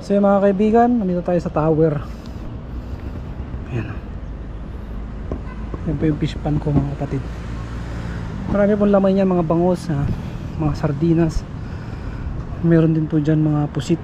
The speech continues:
ayan. Mga, ano, mga pugita, ayan. Marami dyan. <laughs> Kompleto ako dyan. So, ito po yung palaisdaan ko. So, yun.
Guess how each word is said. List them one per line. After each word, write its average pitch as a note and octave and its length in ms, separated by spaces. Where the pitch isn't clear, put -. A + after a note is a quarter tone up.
ayan. G#2+ 160
Mga, D3 200
ano, D3+ 160
mga C#3 220
pugita, D#3 420
ayan. C3 160
Marami G#3+ 320
dyan. F3 180
<laughs> - 480
Kompleto F3 480
ako B2 120
dyan. G#3 160
So, E3 80
ito E3+ 160
po F3+ 80
yung F3 160
palaisdaan D#3 800
ko. F#3+ 80
So, E3+ 80
yun. G3 240